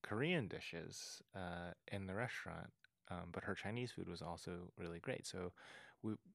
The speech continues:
you know, we, our family is rather large, um, but we would take this kinda side room, which had, like, thirty seats,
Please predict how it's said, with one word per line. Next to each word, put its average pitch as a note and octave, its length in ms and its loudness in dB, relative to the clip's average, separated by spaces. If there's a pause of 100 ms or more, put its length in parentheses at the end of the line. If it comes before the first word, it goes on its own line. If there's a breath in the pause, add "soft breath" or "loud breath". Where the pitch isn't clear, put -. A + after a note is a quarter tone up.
(120)
you A2 120 0
know, F2 180 -2
we, G2 180 2
our G2+ 220 8
family A2 320 6
is F#2 100 0
rather F2 340 2
large, - 560 -2
um, F2 500 -4 (140)
but E2+ 140 0
we F#2+ 140 0
would F2+ 180 -2
take - 260 -2
this F2 140 -4
kinda F2+ 260 -6
side E2+ 320 2
room, E2+ 300 -2 (260)
which F2 200 -4
had, E2+ 240 0
like, F#2 180 -8
thirty E2+ 280 -2
seats, - 380 -6